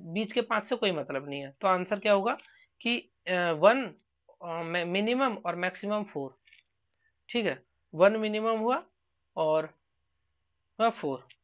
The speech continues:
ठीक है, तो कितना हो जाएगा, है ना, डिस्ट्रीब्यूशन रिजल्ट मिनिमल स्कोर कितना हो जाएगा, सिक्स, सिक्स हो गया। अब उसके बाद क्या रखो, मैक्सिमम स्कोर है। मैक्सिमम स्कोर कितना हो सकता है,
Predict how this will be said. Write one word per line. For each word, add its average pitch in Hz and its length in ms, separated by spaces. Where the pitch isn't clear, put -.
ठीक 220 160
है, 139 140
तो 185 80
कितना 226 240
हो 233 120
जाएगा, 233 320
है 214 80
ना, 196 160
डिस्ट्रीब्यूशन 214 600
रिजल्ट 220 220
मिनिमल 214 360
स्कोर 220 280
कितना 220 220
हो 214 100
जाएगा, 214 300
सिक्स, - 340
सिक्स - 280
हो 208 100
गया। 196 140
अब 233 140
उसके 262 260
बाद 247 240
क्या 220 140
रखो, 196 340
मैक्सिमम 220 460
स्कोर 214 280
है। 208 100
मैक्सिमम 226 360
स्कोर 226 240
कितना 226 200
हो 220 100
सकता 214 260
है, 233 180